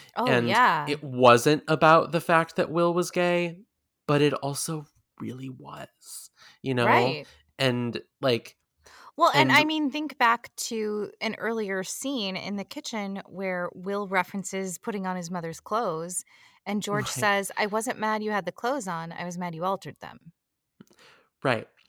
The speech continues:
Speaker 2: And so we're getting a picture of George as this kind of father who loves his son very much and is
Speaker 1: Right.
Speaker 2: not, not a hateful man,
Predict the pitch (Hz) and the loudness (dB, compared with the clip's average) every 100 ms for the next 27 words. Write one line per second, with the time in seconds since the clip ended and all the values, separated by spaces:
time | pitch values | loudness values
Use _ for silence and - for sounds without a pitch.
0 | _ _ _ - _ _ - 143 143 131 | _ _ _ -20 _ _ -4 0 0 -4
1 | - _ - - 180 170 - _ _ _ | -10 _ -10 -4 -2 -2 -8 _ _ _
2 | - 175 208 202 185 175 147 - 127 120 | -8 -2 0 2 0 -2 -6 -2 -2 0
3 | 113 110 110 107 110 - 120 113 117 - | -2 -2 -4 -6 -8 -6 -6 -2 -4 -2
4 | 110 107 110 107 110 107 107 107 110 110 | 0 0 -2 -4 -6 -6 -4 -4 -4 -8
5 | - 110 110 107 120 113 110 110 107 - | -6 -6 -6 -6 -6 -4 -6 -8 -10 -12
6 | - - 147 143 127 117 110 - _ _ | -10 -6 -6 -6 -4 -2 -2 -4 _ _
7 | 147 139 156 160 120 117 - 117 110 113 | -10 -4 -2 -2 -4 -8 -8 -12 -10 -8
8 | 113 110 113 | -8 -8 -10